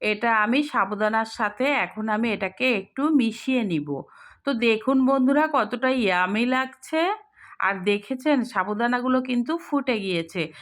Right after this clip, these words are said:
যার জন্য দেখতে আরও ভালো লাগছে। তো খেতেও কিন্তু বেশ হয়েছিল।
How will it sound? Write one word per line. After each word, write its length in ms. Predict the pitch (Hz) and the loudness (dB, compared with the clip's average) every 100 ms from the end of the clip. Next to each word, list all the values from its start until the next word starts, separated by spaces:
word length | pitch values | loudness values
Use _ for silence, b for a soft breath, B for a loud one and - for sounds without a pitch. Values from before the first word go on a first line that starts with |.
| B 180 | B -6
যার 240 | 208 202 | -2 0
জন্য 180 | 208 254 254 | 0 0 0
দেখতে 320 | 202 190 - 247 254 | -2 -4 -2 -6 -2
আরও 260 | 202 214 262 | 0 2 2
ভালো 240 | 254 262 269 | 0 0 0
লাগছে। 480 | 269 269 - - 320 392 B B B | 0 -2 -4 -6 -4 -4 B B B
তো 80 | 277 277 | -4 -4
খেতেও 480 | - 233 208 226 226 | -2 -2 0 0 0
কিন্তু 360 | 254 311 311 311 294 | 0 0 0 0 -2
বেশ 340 | 220 202 220 254 - | 0 2 2 0 0
হয়েছিল। 540 | 294 311 302 320 311 | 0 2 -2 -2 0